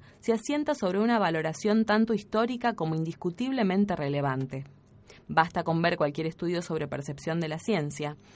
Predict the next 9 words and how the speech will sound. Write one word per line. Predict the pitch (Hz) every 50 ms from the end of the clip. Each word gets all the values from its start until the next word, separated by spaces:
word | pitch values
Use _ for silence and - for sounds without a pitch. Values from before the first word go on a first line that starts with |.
| - - - -
minada | - 233 254 262 294 311 320 330
permanentemente | 285 220 202 190 185 185 190 220 247 269 269 254 226 185 185 202 220 233 240 240 247 233
por | 233 180 185 214
una | 233 254 240 214
abrumadora | 175 151 156 160 160 165 160 170 208 247 269 269
banalización | 240 190 165 151 147 143 143 143 139 156 156 139 - - 170 175 180
mediática. | 170 156 151 147 139 165 160 - 139 - 143 143 139 139 - - - - - - - -
Aunque | - 165 170 165 165
revitalizada, | 156 156 151 151 147 139 147 143 147 143 143 - 226 202 165 147 143 147 147